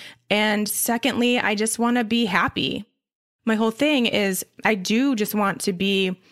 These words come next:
happy. And happiness to me does not equal counting my calories, counting my fat grams, counting my protein grams, <laughs> my carb grams, putting all of this stuff in an app at every single meal.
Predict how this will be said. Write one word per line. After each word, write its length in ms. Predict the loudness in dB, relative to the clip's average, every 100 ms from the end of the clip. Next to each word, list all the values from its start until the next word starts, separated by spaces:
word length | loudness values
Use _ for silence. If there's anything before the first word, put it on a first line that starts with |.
| -20 -20 _ _ _
happy. 600 | -2 -2 0 -2 -4 -6 -2
And 600 | 0 2 0 -2 -4 -6 _ _ -10
happiness 760 | -2 0 2 2 2 0 -2 -4 -4
to 160 | 0
me 320 | 0 2 0
does 300 | 0 0 -2
not 420 | 0 2 2 2 0
equal 640 | 0 0 0 0 2 0 -2 -10 -20 -20 _ _
counting 460 | -2 0 2 0 2
my 220 | 2 0
calories, 680 | -2 0 2 2 2 2 0
counting 400 | -2 0 0 0
my 160 | 0
fat 300 | 0 0 0
grams, 280 | 0 -2 -2
counting 300 | -2 -2 0
my 80 | -2
protein 340 | 0 -2 -2
grams, 460 | -2 0 0 -2 -2
<laughs> 0 |
my 120 | -2
carb 280 | 2 2 2
grams, 420 | 2 0 0 -6 -10 -14 -14 -18 _ -20 -2
putting 440 | 2 2 2 0 -6 -2
all 240 | 2 4
of 100 | 2
this 160 | 2 0
stuff 240 | 0 0
in 100 | 2
an 140 | 0 0
app 280 | 2 2 2
at 140 | 0 0
every 220 | 0 0
single 360 | 0 -2 0 0
meal. 340 | 0 0 0